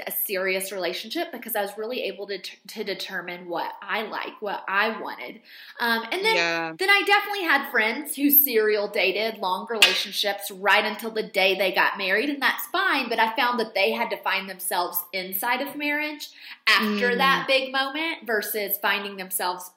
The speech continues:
Speaker 1: before marriage. And I, I'm just really glad I got to find myself before ma-, marriage, to be frank. Um,
Speaker 2: Yes.
Speaker 1: what's the fine line of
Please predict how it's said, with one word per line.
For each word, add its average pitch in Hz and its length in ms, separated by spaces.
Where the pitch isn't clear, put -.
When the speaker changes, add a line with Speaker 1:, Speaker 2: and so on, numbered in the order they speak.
Speaker 1:
before 202 380
marriage. 165 400
And 247 140
I, 311 180
I'm 320 260
just 294 240
really 277 200
glad 240 280
I 240 80
got 226 200
to 202 80
find 156 180
myself - 400
before 196 300
ma-, 175 160
marriage, 180 460
to 294 80
be 294 220
frank. 208 280
Um, 247 280
Speaker 2:
Yes. 196 400
Speaker 1:
what's 269 280
the 320 160
fine 269 300
line 220 520
of 220 400